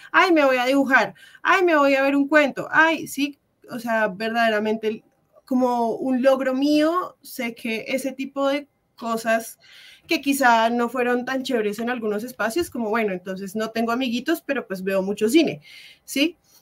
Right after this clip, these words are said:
No fueron tan chéveres, pero sí educaron mucho mi ojo como para poder sentarme y apreciar una cinta que puede que no tenga,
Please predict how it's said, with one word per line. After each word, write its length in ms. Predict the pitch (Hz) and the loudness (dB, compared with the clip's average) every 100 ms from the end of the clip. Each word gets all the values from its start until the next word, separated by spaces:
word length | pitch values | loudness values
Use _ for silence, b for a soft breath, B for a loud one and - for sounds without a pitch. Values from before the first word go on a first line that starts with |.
| _ | _
No 160 | 254 240 | -2 0
fueron 280 | 247 254 269 | 2 0 2
tan 180 | 285 | 2
chéveres, 440 | 277 262 240 294 330 | 4 2 0 0 0
pero 300 | 285 262 233 | 0 0 -2
sí 460 | - 269 247 240 - | -2 0 0 -2 0
educaron 580 | 240 254 - 247 220 220 | 0 0 0 0 2 0
mucho 360 | 226 226 233 | -2 -2 -4
mi 180 | 226 233 | -2 0
ojo 640 | 220 196 208 202 196 202 _ _ _ _ _ | -2 -2 -4 -2 -4 -6 _ _ _ _ _
como 260 | 240 233 226 | 0 0 4
para 280 | 233 226 | 2 2
poder 380 | 226 226 214 208 | 0 2 2 2
sentarme 760 | 208 214 214 226 226 226 240 - | -2 -4 2 2 2 0 -2 -4
y 160 | 254 247 | -4 -2
apreciar 600 | 240 226 226 - 208 196 | 0 -2 -4 -2 -2 -2
una 180 | 202 208 | -4 -4
cinta 360 | 233 220 214 | -2 -2 -4
que 140 | 214 226 | -8 -8
puede 320 | 214 202 185 | -4 -4 -4
que 120 | 226 | -4
no 140 | 208 196 | -4 -4
tenga, 380 | 202 196 202 | -4 -2 -2